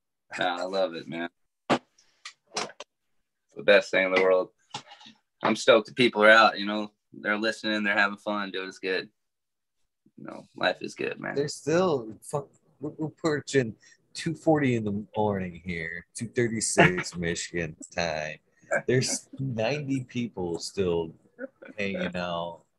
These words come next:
Speaker 1: Hell yeah.
Speaker 2: watching us.
Speaker 1: Hell
Speaker 2: It's
Speaker 1: yeah.
Speaker 2: been a great episode, man. I've
Speaker 1: Thanks.
Speaker 2: definitely glad
Speaker 1: Thanks.
Speaker 2: I've got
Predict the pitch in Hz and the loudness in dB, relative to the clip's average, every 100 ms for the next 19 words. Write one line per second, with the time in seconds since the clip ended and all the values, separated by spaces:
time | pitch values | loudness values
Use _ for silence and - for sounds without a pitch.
0 | - - - 131 117 104 95 90 90 82 | -12 0 4 6 4 2 0 -2 -2 -2
1 | 85 - 82 80 80 - - - _ _ | -4 -8 -14 -14 -16 -16 -16 -18 _ _
2 | 85 120 120 107 98 92 165 127 90 101 | -6 0 2 4 2 2 0 0 0 2
3 | 98 90 113 - - 85 78 78 82 80 | 2 0 -2 -6 -6 -4 -4 -8 -12 -14
4 | 80 - _ _ _ _ _ _ 95 92 | -14 -18 _ _ _ _ _ _ _ _
5 | _ 87 95 - 107 101 104 95 90 82 | _ -8 -8 -2 2 2 2 -4 -10 -10
6 | 78 - _ _ _ _ _ 92 101 90 | -14 -18 _ _ _ _ _ 0 2 2
7 | 85 - 90 | -2 -4 -4